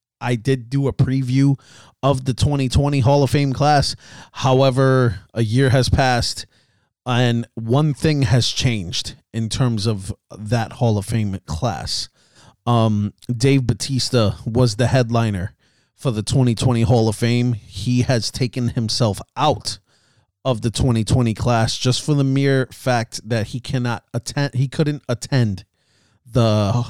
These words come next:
Hall of Fame ceremony this year because of other, um, obligations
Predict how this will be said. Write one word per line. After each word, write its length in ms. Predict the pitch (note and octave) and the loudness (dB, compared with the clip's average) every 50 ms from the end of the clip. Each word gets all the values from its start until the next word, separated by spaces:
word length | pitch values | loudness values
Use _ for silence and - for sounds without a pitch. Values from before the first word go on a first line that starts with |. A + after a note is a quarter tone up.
| - - - | -8 -12 -6
Hall 200 | - - C#3+ B2 | -2 2 2 2
of 80 | A2+ | 2
Fame 200 | - C#3+ A#2+ A2 | 2 0 0 0
ceremony 600 | G#2+ - - C3 A#2 A2 G#2+ G#2 G#2+ G#2+ G#2 G#2 | 0 0 2 2 2 2 2 2 2 2 2 0
this 340 | G2+ F#2+ A2+ A2+ A2 - - | 0 2 0 0 0 0 0
year 280 | - A2+ A2+ A2 G2+ G2 | 0 2 2 2 2 0
because 460 | F2+ F2+ G#2+ - - B2 A2 F#2+ - | -2 -6 -6 -2 -2 -2 0 0 0
of 220 | G#2+ G2+ G2 F2+ F2 - _ C3 A#2 A2 - - | -2 -2 -2 -4 -8 -12 _ -16 -16 -12 -4 -2
other, 500 | A#2+ A#2+ G#2+ A#2+ A#2 A2+ A2+ A2 G#2 - - _ _ - | -2 0 2 2 2 4 2 2 0 -4 -8 _ _ -6
um, 480 | A2+ A2 G#2+ G2+ G2 F#2 F2 E2+ - - _ _ _ _ _ _ _ - | -2 -2 0 0 -2 -2 -4 -8 -10 -12 _ _ _ _ _ _ _ -6
obligations 840 | A#2+ A2+ G#2+ A2 F#2+ G2+ G#2+ G#2 - - - - - - - - | -4 -2 -2 -4 -2 -2 -4 -4 -4 -4 -6 -8 -10 -14 -14 -16